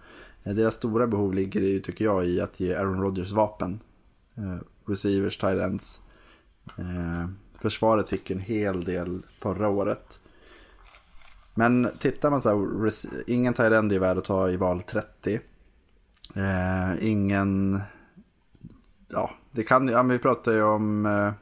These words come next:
att T Higgins kan finnas där vid val trettio till exempel, eller, eh,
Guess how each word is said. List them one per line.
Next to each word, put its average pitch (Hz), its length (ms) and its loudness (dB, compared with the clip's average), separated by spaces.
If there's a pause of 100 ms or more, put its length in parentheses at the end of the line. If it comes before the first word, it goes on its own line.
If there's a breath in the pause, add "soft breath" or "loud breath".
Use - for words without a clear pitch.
(680 loud breath)
att - 340 -12
T 113 120 -2
Higgins 101 520 -2
kan 95 240 -4
finnas 95 320 -6
där 95 160 -2
vid 95 140 -6
val 92 180 -2
trettio - 360 -10
till 87 140 -12
exempel, 92 520 -6
eller, 90 480 -4
eh, 98 60 -8